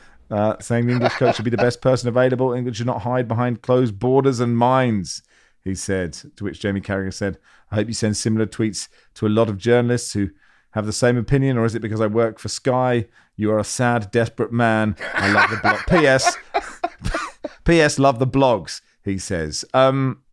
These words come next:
Serena Wiegmann won the Euros with England, um, and everyone was happy about that. Jack Charlton did a pretty good job with the Republic of Ireland. No one seemed to mind about that. I don't think I'm exercised massively either way. Barry, I don't know how you feel.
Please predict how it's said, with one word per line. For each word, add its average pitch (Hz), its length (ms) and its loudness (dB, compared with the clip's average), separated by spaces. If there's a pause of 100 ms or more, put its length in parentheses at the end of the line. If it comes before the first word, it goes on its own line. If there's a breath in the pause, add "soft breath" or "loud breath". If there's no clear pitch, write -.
(340)
Serena 214 320 0
Wiegmann 127 260 2
won 117 120 4
the 117 100 -2
Euros 120 480 2
with 107 100 -2
England, 104 480 -2 (180)
um, 107 320 -2 (220)
and 110 140 0
everyone 107 180 0
was 101 120 -2
happy 120 200 -4
about 101 240 -2
that. 120 240 0
Jack - 240 0
Charlton 120 460 2 (180 soft breath)
did 113 160 2
a 107 40 2
pretty - 380 0
good 113 220 2
job 117 220 4
with 113 80 2
the 110 60 4
Republic 110 300 0
of 110 120 2
Ireland. 123 540 0 (260)
No 127 160 2
one 123 140 -2
seemed 123 180 -2
to 120 80 -2
mind 120 540 0 (340)
about 113 380 -2
that. 139 280 -2 (380 soft breath)
I 180 40 2
don't 214 260 0
think 180 220 0
I'm 151 120 2
exercised 151 600 -2
massively 151 580 0
either 151 260 0
way. 98 540 -4 (260)
Barry, 117 300 0
I 135 40 -2
don't 143 120 -6
know 117 80 -8
how 107 60 -6
you 117 180 -6
feel. 151 340 -18